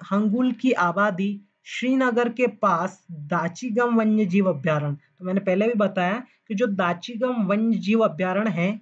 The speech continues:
कहाँ पर? जम्मू कश्मीर में, यानी कि श्रीनगर के पास में, वहीं तक सीमित है, उसी में हंगुल बचे हुए हैं। और ये कितने क्षेत्र में फैला हुआ है? तो यह एक सौ इकतालीस वर्ग किलोमीटर मात्र क्षेत्र में फैला हुआ है आपका दाचीगम वन्य जीव अभयारण्य,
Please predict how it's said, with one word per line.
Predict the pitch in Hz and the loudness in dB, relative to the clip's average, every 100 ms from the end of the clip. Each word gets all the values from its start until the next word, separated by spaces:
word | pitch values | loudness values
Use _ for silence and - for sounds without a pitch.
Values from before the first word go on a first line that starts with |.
| - | -2
कहाँ | 185 180 | -2 0
पर? | 214 170 | -2 -4
जम्मू | 170 185 | -4 -4
कश्मीर | 208 196 190 175 180 | -2 0 0 0 2
में, | 226 | 2
यानी | 220 220 | 2 2
कि | 208 | 0
श्रीनगर | 202 190 190 190 | 0 2 2 0
के | 190 | -2
पास | 196 185 202 | -2 0 0
में, | 202 202 233 - _ - | -2 -2 -4 -10 _ -6
वहीं | 190 214 254 | -2 0 -2
तक | 254 247 | -6 -6
सीमित | - 190 208 233 214 | -4 0 0 0 -2
है, | 220 | -2
उसी | 214 196 220 | 0 0 4
में | 220 233 | 4 4
हंगुल | 196 180 180 214 214 | 0 0 2 2 2
बचे | 165 160 | 0 0
हुए | 190 165 160 | 0 2 0
हैं। | 160 240 - _ _ - | 0 -4 -8 _ _ -2
और | 220 | 0
ये | 233 | 0
कितने | 208 202 240 | -2 -2 0
क्षेत्र | 247 240 233 | 0 -2 -2
में | 240 | -4
फैला | 233 202 190 | -2 0 2
हुआ | 165 156 170 | 0 0 -2
है? | 254 - _ - | -4 -8 _ -4
तो | 220 | 0
यह | 233 240 | 2 0
एक | 202 202 | -4 -6
सौ | - | -4
इकतालीस | 214 196 - 214 247 240 | -6 -6 -4 -2 -2 -2
वर्ग | 226 208 | -2 -2
किलोमीटर | 226 202 208 208 208 | -2 0 0 0 -2
मात्र | 208 202 202 208 | 0 0 -2 -12
क्षेत्र | 254 - 208 202 208 | -12 -6 -6 -4 -2
में | 233 | -2
फैला | 233 190 180 196 | -2 -2 2 2
हुआ | 175 156 165 | 0 0 0
है | 190 | 0
आपका | - - 196 | -2 -4 -6
दाचीगम | 156 156 156 180 190 185 | -2 -4 -4 -4 0 0
वन्य | 175 175 165 | 2 0 2
जीव | 185 196 | 2 2
अभयारण्य, | 165 147 185 165 143 | 0 -4 -4 -4 -4